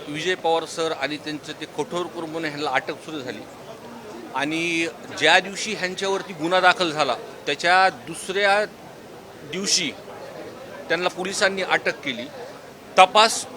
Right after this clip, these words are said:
पोलिसांकडून जे होतोय, रोज त्या संदर्भात प्रशासनाशी मी चर्चा करतो आहे आणि, अ, पवार सरचे जे काही कोचिंग क्लासेस आहेत किंवा त्यांचे कॉलेज आहेत,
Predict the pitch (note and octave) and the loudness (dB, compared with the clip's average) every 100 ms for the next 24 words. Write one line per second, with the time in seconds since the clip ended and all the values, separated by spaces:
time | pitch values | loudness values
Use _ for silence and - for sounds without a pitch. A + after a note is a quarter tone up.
0 | - - E3+ G3 G3 A3 G#3+ G3 G#3 G3+ | -14 -12 -4 -2 6 6 6 -2 -2 -2
1 | F#3+ E3+ F#3 G3+ G3+ E3 D3 G#3 A3 - | 0 0 0 2 2 2 6 6 6 2
2 | G3 F#3 F#3+ F#3 F#3+ F#3 F3+ F3 F3+ F3 | -2 -2 -4 -4 -2 0 -2 -4 -4 -4
3 | E3+ E3 F3 E3 - E3 - G3 D#3+ C#3 | -4 -6 -8 -4 2 4 6 4 4 0
4 | C#3 A#2 B2 - - - - - - - | 0 0 -2 -10 -16 -16 -16 -16 -12 0
5 | D3+ F3 F#3+ F#3+ F#3+ F3 D#3+ D#3 D3 D#3+ | 2 2 0 2 4 6 6 4 2 4
6 | E3+ G3 F#3 - G3 E3+ G3 G3 F#3 D#3 | 8 6 6 0 0 0 2 2 2 2
7 | F3+ F#3+ F#3+ F#3 F3+ G3 F3+ F3+ F3+ F#3 | 4 4 4 0 0 -4 0 2 2 0
8 | - E3+ F3 F3+ - - F3+ F3+ F3+ E3 | 0 2 2 0 -4 -4 -2 0 -2 -2
9 | F3 E3+ F#3 G3 F3+ | 2 6 8 10 8